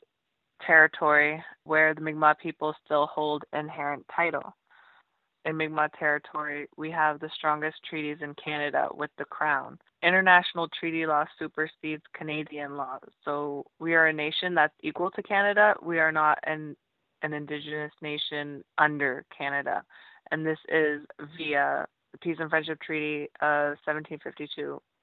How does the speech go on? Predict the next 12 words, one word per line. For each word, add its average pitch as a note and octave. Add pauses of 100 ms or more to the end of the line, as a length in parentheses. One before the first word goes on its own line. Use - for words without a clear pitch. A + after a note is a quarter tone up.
(160)
So D#3
our D#3
territory D#3
goes D3 (1120)
all D#3
the E3
way D#3
up D#3 (100)
to, E3
like, D3+
Gaspé, D3+
Quebec, D#3+